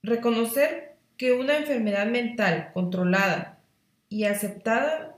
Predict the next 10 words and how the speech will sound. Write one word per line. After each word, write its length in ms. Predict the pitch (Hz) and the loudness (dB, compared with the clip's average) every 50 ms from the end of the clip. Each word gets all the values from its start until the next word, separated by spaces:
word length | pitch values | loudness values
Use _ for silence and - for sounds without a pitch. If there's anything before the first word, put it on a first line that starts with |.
| - | -16
se 220 | - - - 208 185 | -10 -4 -4 -4 -2
puede 360 | - - 233 247 269 294 285 | 0 0 0 0 0 0 -2
llevar 460 | 254 226 208 220 247 - - - - | -2 0 0 0 0 -2 -4 -8 -6
una 280 | - 220 226 226 214 208 | -2 0 0 0 0 0
vida 260 | 190 214 214 233 233 | 0 0 0 0 2
normal, 760 | 220 190 180 165 175 175 190 214 214 196 185 175 - - - _ _ _ _ _ _ _ _ _ _ _ _ _ _ _ _ _ _ _ _ - | 2 2 2 2 0 2 2 2 2 2 2 0 -4 -8 -12 _ _ _ _ _ _ _ _ _ _ _ _ _ _ _ _ _ _ _ _ -4
integrarse 720 | 233 226 214 214 208 190 196 208 220 240 240 - 294 285 | -2 -2 0 0 0 2 2 2 2 2 2 2 0 0
en 60 | 269 | 0
la 180 | 254 233 - - | 0 -2 -4 -4
comunidad, 840 | 202 190 190 180 180 180 175 185 185 214 254 302 330 349 349 - | -2 0 0 2 2 2 2 2 2 2 0 0 -2 -4 -8 -12